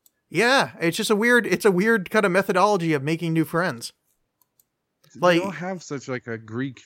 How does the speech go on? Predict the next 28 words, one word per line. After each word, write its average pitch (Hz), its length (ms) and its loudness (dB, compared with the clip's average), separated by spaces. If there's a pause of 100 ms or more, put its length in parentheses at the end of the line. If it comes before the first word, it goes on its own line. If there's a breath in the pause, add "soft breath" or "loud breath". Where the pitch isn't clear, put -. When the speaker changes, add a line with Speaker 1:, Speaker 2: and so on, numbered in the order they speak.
(120)
Speaker 2:
tragedy, 123 520 -4
like, 107 160 -8
lesson 123 400 -4
to 120 120 -8
be 117 160 -4
learned 113 400 -2
feel 123 380 -2
to 123 220 -4
a 107 80 -2
lot 127 220 0
of 104 100 -6
them. 95 260 -8 (220)
But 127 140 -4
again, 123 260 -4
I 107 80 -6
just 127 220 -6
can't 131 180 -4
get 127 140 -4
over 113 180 -6
some 123 220 -6
of 113 80 -6
the 107 240 -4
oddness 127 600 -4
and 101 340 -8 (300)
uselessness 113 840 -6
of 90 140 -14
some. 107 240 -8 (120)
<laughs> 226 200 -4